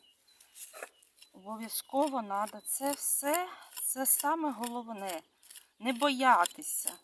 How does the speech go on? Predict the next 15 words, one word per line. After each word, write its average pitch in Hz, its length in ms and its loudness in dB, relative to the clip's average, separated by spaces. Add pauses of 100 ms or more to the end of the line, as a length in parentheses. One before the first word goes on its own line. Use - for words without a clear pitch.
(120)
не 208 120 -12
боятися 262 800 0
прочесати - 1040 2
отако, 180 560 -12
тому 277 440 -6
що, - 400 -10 (920)
м, 214 360 -10 (200)
воно 254 340 -2
заплетене, 262 880 0
воно 240 220 -2
не 262 120 -2
може 269 440 0 (360)
взяти 254 480 2
поживні 233 580 -6
речовини. 208 800 -6